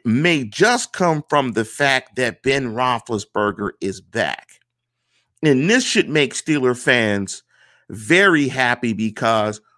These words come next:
with him being back and looking at their third down offense, the Steelers were sixth in twenty eighteen. They converted forty-four point four percent of their third down attempts. So you can see that, coupled with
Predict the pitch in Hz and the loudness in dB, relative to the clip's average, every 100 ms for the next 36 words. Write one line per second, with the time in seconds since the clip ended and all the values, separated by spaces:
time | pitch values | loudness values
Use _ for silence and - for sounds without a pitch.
0 | - 104 135 - 160 214 220 175 170 131 | -8 0 0 0 0 0 0 -2 -2 -2
1 | 110 131 120 107 - 131 117 143 - 156 | -2 0 2 2 -2 -2 0 0 -2 0
2 | 131 - 120 113 156 123 110 110 107 101 | 0 0 -2 0 2 2 2 2 2 2
3 | 110 104 - 90 - 98 156 151 123 104 | 0 0 -4 -8 -6 -6 -2 0 0 0
4 | 98 - - 165 127 - - _ - - | -4 -4 -2 0 0 -4 -18 _ -20 -4
5 | 110 104 - 123 113 104 104 113 104 92 | -4 -2 -2 0 2 0 -2 -4 -2 -4
6 | - - _ - 120 127 123 95 110 104 | -8 -20 _ 0 0 2 -2 2 2 2
7 | 98 - 143 127 117 - 110 107 - 123 | 0 -2 2 2 0 -2 -2 -2 -4 -10
8 | 76 - 120 110 - 101 - - 123 95 | -10 -6 -2 -2 -2 -6 -4 -2 -2 -2
9 | _ - _ 107 87 104 101 110 101 95 | _ -20 _ -6 0 0 2 0 0 0
10 | 95 90 82 - - 64 - - - _ | -2 -4 -6 -12 -12 -12 -12 -18 -20 _
11 | _ _ _ - - 170 160 254 - - | _ _ _ -10 0 2 2 -2 -2 -6
12 | 180 - 233 190 127 113 104 - - - | -4 -4 -4 -4 0 2 2 0 -6 -4
13 | 240 247 190 120 117 139 127 123 - | -2 -2 -4 -6 -2 2 2 -2 -18